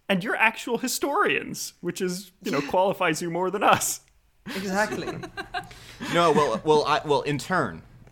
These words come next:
Speaker 3: you humble us with your
Speaker 2: <laughs>
Speaker 3: This is such an overlooked period of history. Um,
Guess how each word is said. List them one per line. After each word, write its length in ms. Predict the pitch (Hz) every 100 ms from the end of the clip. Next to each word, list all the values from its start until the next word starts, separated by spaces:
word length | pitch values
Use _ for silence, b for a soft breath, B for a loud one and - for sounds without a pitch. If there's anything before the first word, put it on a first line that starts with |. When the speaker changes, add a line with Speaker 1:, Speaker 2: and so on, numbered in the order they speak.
| -
Speaker 3:
you 200 | 120 117
humble 480 | 117 147 139 113 98
us 240 | 85 - - - - -
with 240 | 120 107
your 300 | 120 101 92 - - 240 285
Speaker 2:
<laughs> 360 | - 453 - _
Speaker 3:
This 300 | 117 190 285
is 100 | 392
such 220 | - -
an 80 | 139
overlooked 680 | 113 123 110 104 95 92 - - - - - - -
period 280 | 117 104 85
of 100 | 82
history. 420 | 87 - 67 57 B B B B B -
Um, 440 | 104 98 85 80